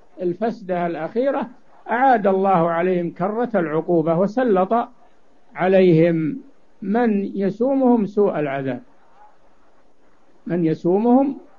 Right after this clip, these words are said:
سوء العذاب. هذا المرتان حصلتا. المرة الثالثة: "وإن عدتم عدنا".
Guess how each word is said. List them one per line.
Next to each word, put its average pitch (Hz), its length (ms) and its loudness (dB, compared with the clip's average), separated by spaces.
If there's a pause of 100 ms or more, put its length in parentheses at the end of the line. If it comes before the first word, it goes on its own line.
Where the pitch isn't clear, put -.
(520)
سوء 226 380 2
العذاب. 151 520 0 (1400)
هذا 240 580 2 (440)
المرتان 214 680 0
حصلتا. 165 720 -2 (1200)
المرة 269 540 4
الثالثة: 247 720 2
"وإن 240 320 4
عدتم 294 480 2 (1040)
عدنا". 180 520 2